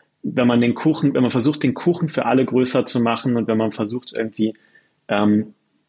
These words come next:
irgendwie, ähm, zu kooperieren, anstatt sich immer nur was wegzunehmen. Ich glaub, das ist, das ist viel, viel, viel, viel spannender und,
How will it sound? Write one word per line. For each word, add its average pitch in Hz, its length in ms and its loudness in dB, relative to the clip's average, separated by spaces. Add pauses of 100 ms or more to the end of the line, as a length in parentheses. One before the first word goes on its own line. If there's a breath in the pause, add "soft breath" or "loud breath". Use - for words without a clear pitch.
(380)
irgendwie, 107 480 2
ähm, 101 580 2
zu - 140 -4
kooperieren, 127 640 2
anstatt 117 600 -2
sich 117 220 -4
immer 117 160 2
nur 113 140 2
was 107 160 -4
wegzunehmen. 107 540 -4
Ich 104 100 -6
glaub, 107 220 -4
das 117 180 -2
ist, - 300 -10
das 110 160 -4
ist 107 100 -10 (100)
viel, 143 220 4
viel, 127 220 2
viel, 120 180 -2
viel 117 160 -2
spannender 113 560 0
und, 107 300 -2